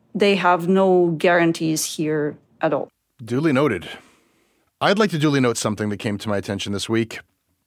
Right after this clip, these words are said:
Speaker 2: Listeners may remember, in fact, Commons did an excellent episode about this, this, uh, atrocious situation in long-term care, specifically at the Heron Long-Term Care Home in Montreal,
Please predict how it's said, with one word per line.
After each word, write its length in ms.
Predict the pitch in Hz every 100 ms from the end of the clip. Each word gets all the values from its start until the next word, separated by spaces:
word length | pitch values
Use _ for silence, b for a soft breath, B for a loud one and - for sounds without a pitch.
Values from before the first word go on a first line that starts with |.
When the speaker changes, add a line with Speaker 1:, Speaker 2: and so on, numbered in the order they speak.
| _ _ -
Speaker 2:
Listeners 500 | 135 151 175 143 131
may 180 | 127 127
remember, 760 | 123 120 123 120 110 104 101 _ - 50 50
in 80 | 120
fact, 200 | 127 113
Commons 380 | 127 117 113 101
did 140 | 107
an 80 | 104
excellent 440 | 104 - 107 98 -
episode 400 | 123 127 120 104
about 280 | 95 98 -
this, 360 | 101 - - b b b b b b b -
this, 520 | 117 120 117 - 123
uh, 440 | 113 110 107 107 B B B _ _ _ _ _ -
atrocious 480 | 127 165 170 - 139
situation 800 | 127 110 117 113 120 - 95 92 -
in 140 | 110
long-term 340 | 107 107 107 98
care, 240 | 117 101
specifically 760 | - 110 - 165 139 117 104 104
at 100 | -
the 140 | 101
Heron 500 | - 131 113 101 95
Long-Term 380 | 110 104 107 101
Care 380 | - 107 104 98
Home 420 | 101 98 95 - _
in 420 | 113 101 98 95 -
Montreal, 680 | 107 98 - 113 113 98 95